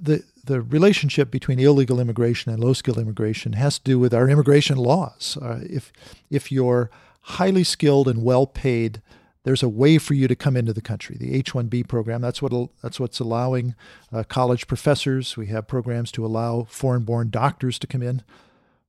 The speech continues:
But if you're a hardworking, low-skilled immigrant and there's a job for you,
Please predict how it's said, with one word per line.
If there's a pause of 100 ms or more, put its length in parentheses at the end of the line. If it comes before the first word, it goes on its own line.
(100)
But
if
you're
a
hardworking,
low-skilled
immigrant
and
there's
a
job
for
you,